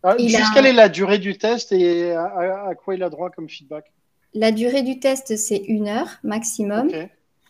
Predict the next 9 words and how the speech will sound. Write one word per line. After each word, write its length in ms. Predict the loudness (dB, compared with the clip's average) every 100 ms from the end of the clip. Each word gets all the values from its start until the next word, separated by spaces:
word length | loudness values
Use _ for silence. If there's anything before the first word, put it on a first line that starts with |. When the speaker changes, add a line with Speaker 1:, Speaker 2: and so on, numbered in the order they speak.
| _ -4
Speaker 2:
Et 180 | -2 0
en 100 | -2
feedback, 680 | -4 -6 -4 0 0 0 -8 -2
on 60 | -2
lui 240 | 0 -4
dit 260 | -4 -2 -4
ce 140 | -6
qui 280 | -8 0 0
était 600 | 0 0 4 2 0